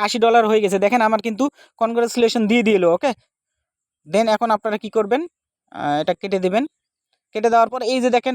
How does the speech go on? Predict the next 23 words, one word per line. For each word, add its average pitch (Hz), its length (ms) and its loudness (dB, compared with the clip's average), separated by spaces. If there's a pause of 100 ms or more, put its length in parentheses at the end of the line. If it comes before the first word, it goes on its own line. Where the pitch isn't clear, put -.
পাঁচশো 233 320 -6
পয়েন্ট 233 200 2
কিন্তু 226 180 -2
আপনার 220 220 -8
এখানে 214 200 0 (120)
চলে 247 220 4
আসলো। 175 180 -6 (160)
এখন 254 140 -6 (100)
কথা 254 180 -4
হচ্ছে 254 200 -2 (400)
এই 196 160 -6
পাঁচশো 240 340 -4
পয়েন্ট 269 220 -10
দিয়ে 262 140 0
এখন 269 120 -4 (140)
ইনস্ট্যান্ট 254 500 0
আপনারা 254 260 -6
তিন 247 160 -4
ডলার 240 260 4
কীভাবে 247 360 0
ক্লাইম 208 260 2
করবেন 208 200 0 (100)
সেটা 226 180 0